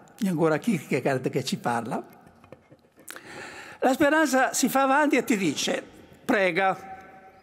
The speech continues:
Tu rispondi: "Ho pregato". E lei: "Prega ancora". E anche quando la situazione dovesse diventare talmente dura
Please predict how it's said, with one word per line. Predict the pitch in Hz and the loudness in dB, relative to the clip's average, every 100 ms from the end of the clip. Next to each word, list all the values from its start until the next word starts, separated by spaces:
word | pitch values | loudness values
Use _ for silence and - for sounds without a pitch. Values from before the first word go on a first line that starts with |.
| - - _ _ _ - | -20 -20 _ _ _ -6
Tu | 208 | -2
rispondi: | 175 - 208 170 160 143 - - - - | 0 0 0 2 2 0 -2 -20 -14 -2
"Ho | 233 320 | 0 2
pregato". | 311 311 370 359 - - - - - - _ _ _ - | 0 2 0 0 -4 -10 -12 -20 -20 -20 _ _ _ -12
E | - | -4
lei: | 175 190 160 | 0 4 2
"Prega | 147 - 175 240 | 0 -2 0 4
ancora". | 294 269 247 240 247 294 - - - - - - - - _ _ _ _ _ - - - - - - - - - | 4 6 6 6 2 -2 -12 -18 -18 -20 -20 -20 -20 -20 _ _ _ _ _ -20 -20 -20 -20 -20 -20 -20 -20 -10
E | 156 170 | -4 0
anche | 196 202 190 | 2 2 2
quando | - 202 202 | 2 2 4
la | 190 | 2
situazione | 196 208 185 180 214 220 | 2 0 -2 0 0 0
dovesse | 180 175 185 220 | 2 2 2 0
diventare | 175 175 180 190 180 160 | 0 0 0 2 2 2
talmente | 190 156 147 190 208 185 160 | 0 2 2 2 2 2 0
dura | 139 120 113 113 | 0 -2 -4 -6